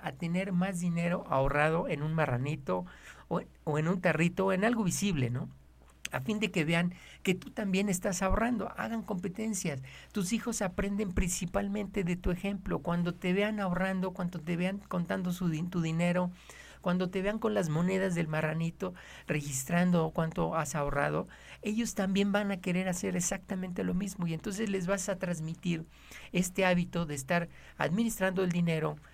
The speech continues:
registrando el dinero, registrando el gasto, registrando el ingreso. Y al final se van a dar cuenta de que tú estás también ayudándolos a fomentar finalmente estos hábitos.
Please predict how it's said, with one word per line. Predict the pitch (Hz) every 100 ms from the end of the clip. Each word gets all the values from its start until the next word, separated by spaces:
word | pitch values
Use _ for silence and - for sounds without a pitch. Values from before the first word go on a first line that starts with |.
| - -
registrando | 180 226 214 175 185 175
el | 151
dinero, | 143 139 139 151 - - -
registrando | 202 233 185 - 185 175
el | 151
gasto, | 156 -
registrando | 175 139 147 139 165 165
el | 139
ingreso. | 131 139 139 131 143 - - - -
Y |
al | 170
final | - 190 220
se | 226
van | 208
a | 226
dar | 214 196
cuenta | 196 180 196
de | 170
que | 139 160
tú | - 202
estás | 226 - 208 214
también | - 170 160 180 233
ayudándolos | 175 160 160 180 190 180 170 226 - - - - -
a | 151
fomentar | 156 151 143 139 156 160 - -
finalmente | - 160 156 139 139 131 135 -
estos | 127 131 131 -
hábitos. | 107 - - -